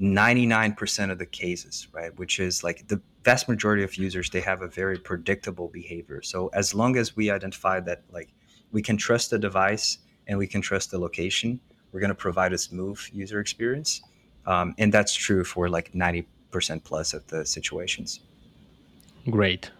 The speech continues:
Speaker 2: It's, uh, really innovation stuff. And, uh, I'm happy to see and hear how you passionate about this business and how you describe it, because I really see how you just not only provide details, you just, like, describe because y-, you know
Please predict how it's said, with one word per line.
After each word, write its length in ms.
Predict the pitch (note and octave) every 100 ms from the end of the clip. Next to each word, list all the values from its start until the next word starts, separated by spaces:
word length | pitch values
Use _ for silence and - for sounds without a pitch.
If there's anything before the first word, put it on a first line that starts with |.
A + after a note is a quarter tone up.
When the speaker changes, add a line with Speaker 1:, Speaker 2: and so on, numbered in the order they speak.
| _
Speaker 2:
It's, 280 | G#2 - -
uh, 400 | A2+ G2+ G2+ G2 G2
really 520 | G#2 G#2 G#2 G2 G2+
innovation 460 | G2+ G2 F#2+ F#2 A2
stuff. 380 | - F#2+ F2+ -
And, 260 | F#2 F#2
uh, 280 | F#2 F#2 F#2 - - - _ -
I'm 220 | A2 A2
happy 380 | C3 - D#3 C#3+
to 100 | D3
see 380 | C3+ D#3 D#3 C#3+
and 80 | A#2+
hear 320 | - D3 C3+
how 240 | C3 B2
you 420 | B2+ A#2+ A#2+ A#2 A2 - _ _ _
passionate 380 | - E3 - A#2
about 320 | G2 G#2 G2+
this 220 | G2 A2 G2+
business 420 | A2 G2+ G2 -
and 80 | A2
how 200 | A2 G#2+
you 160 | G#2
describe 460 | G#2 G#2+ - B2 A2+
it, 100 | G#2
because 240 | A2 G#2+
I 40 | A#2+
really 300 | B2 D3 B2+
see 220 | - C3+
how 220 | - A#2+
you 320 | A#2 A#2+ A2+ - _ -
just 200 | A#2 A2+ - _ _ _ _ _ -
not 300 | C3+ E3+ F3 -
only 220 | C3+ C3
provide 400 | C3 A#2 A2 G#2+ - C3
details, 500 | A#2 A#2+ A2+ G#2+ -
you 80 | A2
just, 220 | B2 -
like, 220 | A2 A2
describe 520 | A2+ - - B2+ A#2
because 380 | A2 A2 G#2+ -
y-, 60 | B2+
you 220 | A#2+ B2
know 760 | C3 B2+ A#2+ A2+ A2 - A2+